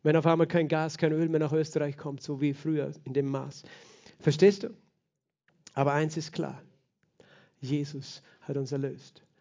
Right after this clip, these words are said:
von jedem Fluch und von jeder Armut. Armut, sagt die Bibel, ist ein Fluch. In fünfter Mose achtundzwanzig, Mangel ist ein Fluch. Aber Galater drei dreizehn sagt uns, Christus hat uns losgekauft von dem Fluch des Gesetzes, indem er selbst zum Fluch geworden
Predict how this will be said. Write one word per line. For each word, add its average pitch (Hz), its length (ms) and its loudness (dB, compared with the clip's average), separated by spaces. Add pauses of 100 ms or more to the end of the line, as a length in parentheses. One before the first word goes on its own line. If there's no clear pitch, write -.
(140)
von - 240 -8
jedem 135 240 -6
Fluch - 460 -16 (500)
und - 60 -20
von 139 140 -6
jeder 139 240 -4
Armut. 135 480 -12 (320)
Armut, 151 640 -4 (180)
sagt 151 240 -2
die 135 40 -6
Bibel, 139 220 0
ist 135 100 -4
ein 131 100 -4
Fluch. 139 580 -8 (1000)
In 120 40 -8
fünfter 143 260 -2
Mose 147 240 2
achtundzwanzig, 143 720 -8
Mangel 147 440 0
ist 139 180 -8
ein 127 100 -8
Fluch. 151 460 -8 (380)
Aber 139 140 2
Galater 151 360 2
drei 151 240 0
dreizehn 151 400 -2
sagt 147 240 -2
uns, 139 160 -8
Christus 147 500 -6
hat 147 80 -6
uns 131 180 -6
losgekauft 139 840 -6 (220)
von 143 200 -6
dem 135 120 -4
Fluch 135 420 -4
des - 220 -10
Gesetzes, 135 460 -6
indem 143 340 0
er 135 160 -2
selbst 135 400 -6
zum 135 120 -8
Fluch 139 320 -4
geworden 135 420 -6